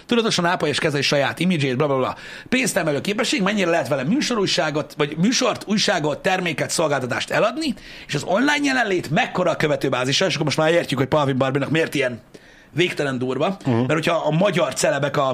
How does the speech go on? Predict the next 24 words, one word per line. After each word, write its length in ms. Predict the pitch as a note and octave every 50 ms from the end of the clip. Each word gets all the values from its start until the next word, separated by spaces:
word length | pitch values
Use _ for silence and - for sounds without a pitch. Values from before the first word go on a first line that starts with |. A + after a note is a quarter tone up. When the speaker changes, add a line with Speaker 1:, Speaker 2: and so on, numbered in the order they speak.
| - -
Speaker 1:
kiinduló 440 | - F3 E3+ D#3 C#3+ D3 C#3+ C3
pont, 360 | G#2 D3+ D#3+ F#3 G#3 - - - - _ _ _ - - - - - - - - - - - - - _ -
akkor, 180 | - D#3+ F3
hogyha 180 | E3+ D#3+ D#3+ E3
nemzetközi 580 | F3+ F#3 E3 D3+ D3+ - E3 D3 C#3 D3+ D3+ C3+
szupermodell 640 | - - F#3+ D3+ F3+ D#3+ D#3+ E3 D#3+ D#3+ D#3+ D#3
vagy, 140 | D#3 D3+ C#3+
az 80 | D3 D3
úgy 100 | D3 C#3+
eléggé 280 | C#3+ C#3 - B2+ B2+ A2+
nem 160 | A2+ A2 A2
ér. 120 | A2 G#2+ G#2
Speaker 2:
Eléggé 360 | - B2 A#2+ A2+ G#2 G2 G#2 G2 F#2+
húzza, 300 | A2+ A2+ G2+ - A2+ A#2+
igen. 220 | B2 B2 A#2+ B2 B2 - - -
Speaker 1:
<laughs> 80 | B4 A#4+
Igen. 340 | - G#3 F#3 F3+ D#3 C#3 - - - - -
Na 100 | - G#3
mindegy, 200 | C4 D4 B3 F3+
értitek, 400 | - G#3+ G#3+ D3+ C#3+ E3 - -
ezek 220 | G#3+ A3+ A3 A3+ F#3
az 100 | D3 D3+
attribútumok, 800 | D#3+ C3+ D#3+ F3 F3 G3+ A#3 F#3+ D4+ D#4+ F#4 - - - - - - - - - - - - - - - - - - - -
ö, 60 | -